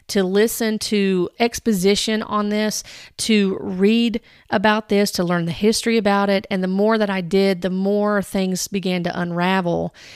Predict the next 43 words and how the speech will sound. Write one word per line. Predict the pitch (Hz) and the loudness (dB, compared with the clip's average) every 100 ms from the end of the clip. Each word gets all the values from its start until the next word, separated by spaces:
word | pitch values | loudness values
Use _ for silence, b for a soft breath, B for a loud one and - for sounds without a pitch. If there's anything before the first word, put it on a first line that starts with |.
| B | B
And | - 214 | -2 2
I | 247 | 4
also | 330 - | 2 -2
began | 233 226 220 | -4 -2 -2
to | 208 | -2
understand | 196 196 - 202 | -2 -4 -2 -2
what | 185 | -2
it | 180 | -4
truly | - 220 208 | -2 0 0
meant | 190 190 | -2 -4
to | - | -6
be | 185 | -8
spirit-filled. | 180 - 190 175 - 175 160 - - B B B | -6 -2 -2 -2 -4 -6 -6 -8 -18 B B B
Um, | 196 185 185 - - | -2 0 -2 -12 -6
for | 220 | -2
those | 208 233 254 | 2 2 0
that | 226 | 0
will | 202 | 0
relate | 202 202 202 | 0 0 -2
to | 208 | -2
this | 196 190 | -2 -2
too, | - 202 190 180 B B B - - - - | 0 4 4 2 B B B -20 -18 -18 -12
a | 294 | -4
lot | 214 220 | 0 0
of | 247 | 0
times | 247 226 208 | 0 2 2
some | 196 214 | 0 0
of | 214 | 2
us | 208 | 2
have | 208 175 | 0 -4
heard | - 208 190 | 0 0 2
this, | 196 196 - - | 0 0 -2 -10
these | - 202 185 - 190 214 214 | -16 -16 -10 -4 2 2 2
things | 220 196 190 | 0 0 0
said, | - 196 175 175 - B B B | 0 2 2 -2 -10 B B B
is | 208 196 | 0 0
when | 220 208 | -2 -2
you're | 202 202 | 0 0
in | 208 208 | 0 0
this | 196 - - 208 | 0 -2 -8 -10
type | - 214 | -2 0
of | 196 180 | 0 0
movement, | 190 180 165 - | 4 4 2 -8